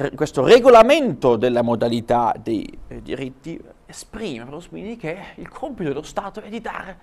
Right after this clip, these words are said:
la cornice, di dare le regole e che tutto il resto viene lasciato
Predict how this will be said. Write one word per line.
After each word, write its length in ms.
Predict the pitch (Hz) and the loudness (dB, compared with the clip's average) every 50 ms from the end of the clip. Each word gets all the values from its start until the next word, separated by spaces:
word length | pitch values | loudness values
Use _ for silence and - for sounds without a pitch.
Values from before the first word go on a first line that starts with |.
| _ _ _ | _ _ _
la 160 | - - - - | -12 -12 -12 -12
cornice, 540 | - 214 196 196 185 160 123 - - - - | -12 -12 -10 -10 -8 -8 -10 -12 -14 -16 -14
di 120 | 156 165 | -12 -8
dare 260 | 156 202 202 208 233 | -6 -6 -4 -4 -2
le 180 | 226 233 240 233 | 0 0 0 2
regole 580 | 233 240 226 180 123 113 135 120 120 113 - - - - - - _ _ _ _ _ _ _ _ _ _ _ _ _ _ _ _ _ _ _ _ _ _ _ _ _ _ _ _ _ _ _ _ _ _ _ | 0 -2 -4 -4 -6 -8 -10 -10 -12 -12 -16 -18 -20 -20 -20 -20 _ _ _ _ _ _ _ _ _ _ _ _ _ _ _ _ _ _ _ _ _ _ _ _ _ _ _ _ _ _ _ _ _ _ _
e 120 | - - - | -20 -20 -16
che 240 | - 233 - - - | -16 -16 -16 -16 -18
tutto 340 | - 190 - - 226 - | -20 -20 -12 -8 -4 0
il 100 | 160 202 | 0 2
resto 580 | 208 202 151 - - - - - - 139 113 - - | 2 0 -4 -8 -10 -16 -10 -6 -2 -2 -2 -2 -4
viene 260 | 170 160 151 143 156 | -8 -8 -8 -8 -10
lasciato 800 | 143 175 196 - - - 117 85 95 - - 131 131 143 156 | -10 -10 -12 -12 -12 -12 -12 -12 -14 -12 -10 -10 -10 -10 -10